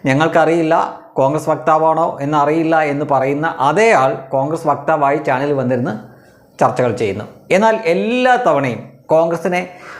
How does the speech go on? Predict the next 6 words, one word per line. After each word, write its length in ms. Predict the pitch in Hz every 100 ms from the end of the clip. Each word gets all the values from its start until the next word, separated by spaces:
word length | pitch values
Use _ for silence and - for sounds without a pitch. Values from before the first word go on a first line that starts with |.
| - -
പ്രതിസന്ധിയിലാക്കുന്ന 920 | 202 208 262 254 226 185 180 180 175 175 - - - 139
നിലപാടും 560 | 139 151 170 185 180 143 - - - -
സംസാരമാണ് 680 | 147 143 170 160 143 139 143 143 - - 139
അവർ 160 | 139 131
എപ്പോഴും 340 | - 147 143 139 131
പുറത്തെടുക്കാറുള്ളത്. 720 | 123 127 110 113 107 95 95